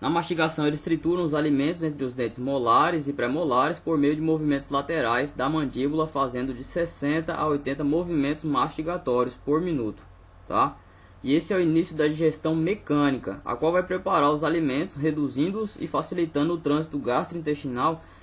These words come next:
e a liberação de substâncias como as proteínas e outros compostos que serão absorvidos neste trato, tá?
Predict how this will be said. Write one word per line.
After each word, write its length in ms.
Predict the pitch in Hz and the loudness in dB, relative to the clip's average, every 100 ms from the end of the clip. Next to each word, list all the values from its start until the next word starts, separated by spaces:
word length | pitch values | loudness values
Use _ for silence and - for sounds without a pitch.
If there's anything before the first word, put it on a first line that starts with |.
| - - | -8 0
e 60 | |
a 40 | 160 | 2
liberação 460 | 185 202 208 190 | 2 0 0 0
de 80 | 175 | -4
substâncias 640 | 190 214 214 190 190 156 | -4 -6 -4 -4 -2 -4
como 160 | - 131 | -4 -4
as 80 | 131 | -4
proteínas 640 | 131 139 151 151 156 143 | -6 -2 0 2 2 0
e 60 | 143 | -2
outros 160 | 143 | -4
compostos 760 | - 165 - - 123 160 165 160 - - - - | -4 -6 -4 0 0 0 -6 -12 -16 -20 -14 -10
que 80 | |
serão 220 | 147 151 151 | -2 2 2
absorvidos 600 | 143 - 160 143 147 156 | 0 2 4 4 2 0
neste 260 | 151 185 | -2 -2
trato, 360 | 170 113 85 - - - - - - | -4 -2 -2 -6 -20 -20 -20 -20 -10
tá? 260 | - 113 | -2 -2